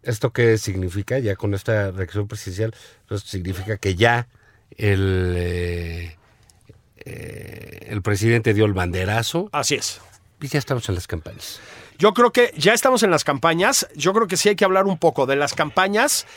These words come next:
Speaker 2: y ya específicamente del ine y etcétera en la segunda parte, Juan, porque, mm, las cosas no están nada claras para Morena ya, ¿eh?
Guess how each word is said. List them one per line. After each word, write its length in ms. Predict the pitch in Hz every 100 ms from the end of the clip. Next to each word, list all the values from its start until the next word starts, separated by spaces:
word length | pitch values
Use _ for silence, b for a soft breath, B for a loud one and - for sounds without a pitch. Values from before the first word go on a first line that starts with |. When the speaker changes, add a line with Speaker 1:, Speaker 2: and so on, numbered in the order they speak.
| B _
Speaker 2:
y 200 | - 165
ya 240 | 160 220 269
específicamente 1120 | 180 - 165 - 208 240 170 156 170 165 175
del 220 | 131 139
ine 360 | 160 170 165 139
y 100 | 117
etcétera 440 | 107 139 131 131
en 80 | 123
la 80 | 113
segunda 300 | 120 135 143
parte, 260 | 139 - 143
Juan, 320 | 117 170 277 _
porque, 680 | 147 143 117 156 147 143 143
mm, 140 | 135 110 B B B B B B B B _ _ _ -
las 160 | 98 -
cosas 240 | 117 208
no 100 | 202
están 200 | - 226
nada 200 | 185 233
claras 320 | - 208 262 -
para 220 | 180 139
Morena 400 | 131 143 214 170
ya, 220 | 165 208
¿eh? 200 | 175 339